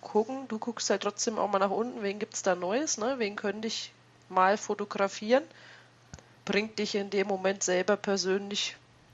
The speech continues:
nicht weiter, so wie du vorhin ketzerisch gesagt hast, ne? Wenn du besser werden willst, sollst du dich am Besseren orientieren.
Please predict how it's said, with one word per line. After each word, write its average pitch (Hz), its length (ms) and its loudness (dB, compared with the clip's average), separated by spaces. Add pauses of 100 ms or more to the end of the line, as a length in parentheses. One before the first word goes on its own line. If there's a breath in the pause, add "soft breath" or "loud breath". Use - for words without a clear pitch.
(800)
nicht - 220 -4
weiter, 208 380 4
so 220 260 -2
wie 214 60 -4
du 208 120 -8
vorhin 202 260 0
ketzerisch 202 520 0
gesagt 208 320 0
hast, 220 240 -2
ne? 220 180 0
Wenn 185 80 -2
du 175 60 -4
besser 190 320 0
werden 190 200 -2
willst, 196 280 -4
sollst 185 240 -2
du 196 40 -8
dich 185 200 -4
am 180 100 -6
Besseren 185 440 -2
orientieren. 180 640 -2